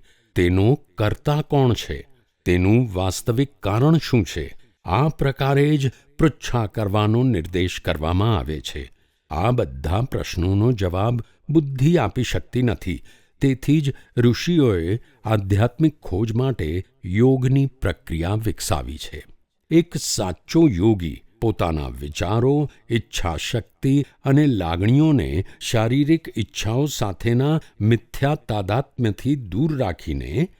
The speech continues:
અને મનને મેરુદંડ સ્થિત તીર્થોમાં ઊર્ધ્વ ચૈતન્યમય શક્તિઓ સાથે સંયોજિત રાખી આ જગતમાં ઈશ્વરીય યોજના મુજબ જીવે છે. તેને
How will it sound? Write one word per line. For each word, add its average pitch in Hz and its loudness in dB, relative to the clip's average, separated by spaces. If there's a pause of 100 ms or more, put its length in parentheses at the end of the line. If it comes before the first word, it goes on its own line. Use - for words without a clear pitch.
(140)
અને 90 2
મનને 151 0 (200)
મેરુદંડ 120 2
સ્થિત - -4
તીર્થોમાં 123 0 (320)
ઊર્ધ્વ 120 2
ચૈતન્યમય 113 0
શક્તિઓ 104 -4
સાથે 95 -4 (220)
સંયોજિત 101 -2
રાખી 104 -4 (240)
આ 92 0
જગતમાં 101 -2 (260)
ઈશ્વરીય 120 0
યોજના 101 0
મુજબ 101 -4
જીવે 85 -2
છે. - -14 (440)
તેને 123 4